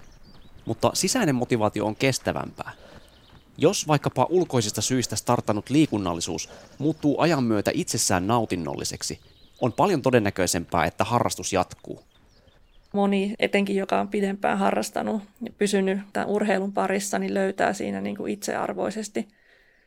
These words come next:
Speaker 2: tärkeitä ulottuvuuksia, kuten semmoisen tietynlaisen itsensä tutkiskelun ja meditaation. Ja se on semmoinen tärkeä projekti, joka antaa joka päivä se elämään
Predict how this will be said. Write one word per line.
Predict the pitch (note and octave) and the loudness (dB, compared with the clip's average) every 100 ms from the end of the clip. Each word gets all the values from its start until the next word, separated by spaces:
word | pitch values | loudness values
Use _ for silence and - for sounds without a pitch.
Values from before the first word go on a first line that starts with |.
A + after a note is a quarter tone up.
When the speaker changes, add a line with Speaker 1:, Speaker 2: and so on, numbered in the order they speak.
| _ _ - | _ _ 0
Speaker 2:
tärkeitä | G3 G3 G3 G3 G3 | 2 2 2 0 2
ulottuvuuksia, | F#3 G#3 A#3 - C4+ C#4 C4+ - C4+ | 2 2 0 -4 0 -2 -2 0 0
kuten | C4+ A3+ G#3+ A3 | 0 -2 0 0
semmoisen | G#3 G3+ G3+ G3+ G3+ | -2 -2 -2 -4 0
tietynlaisen | F#3+ F3+ G3+ - G3+ G3+ - | 0 0 0 0 -2 -4 -6
itsensä | G3 - G3+ G#3 - | -6 -4 -4 -4 -4
tutkiskelun | G#3 G#3 - G3+ - F#3+ G3 G3+ | -4 -2 -6 -4 -2 0 0 -2
ja | - | -4
meditaation. | G3+ G3 G3+ G3 F#3+ G3+ G3+ F3+ - G3+ G3+ - | -2 0 0 -2 -2 -2 -4 -6 -4 -8 -8 -4
Ja | F3+ - - - - | -2 -2 -8 -20 -4
se | G#3+ | -2
on | G#3 | 0
semmoinen | A#3+ C4 C4+ | 0 0 2
tärkeä | C#4+ C#4+ C4 | 2 4 0
projekti, | B3 C4 B3+ A3 - G#3 | 2 4 4 4 2 0
joka | G#3+ G#3 G3+ | 2 0 0
antaa | G3 G#3+ G2+ | 0 2 2
joka | G2+ - | 2 0
päivä | - - - G#3+ | -2 0 0 0
se | G#3 A3+ A2 | 0 2 4
elämään | G#3 G#3+ G#3+ A3+ | 2 0 -2 -6